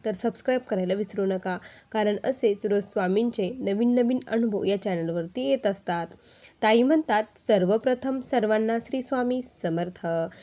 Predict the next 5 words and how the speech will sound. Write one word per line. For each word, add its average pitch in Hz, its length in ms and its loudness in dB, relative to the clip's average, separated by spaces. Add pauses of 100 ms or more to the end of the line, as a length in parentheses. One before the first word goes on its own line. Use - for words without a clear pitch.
(200)
या 247 140 6
ब्रह्मांडाचे 269 760 2
चालक, 202 460 -2
मालक, 233 280 2 (100)
पालक 170 280 0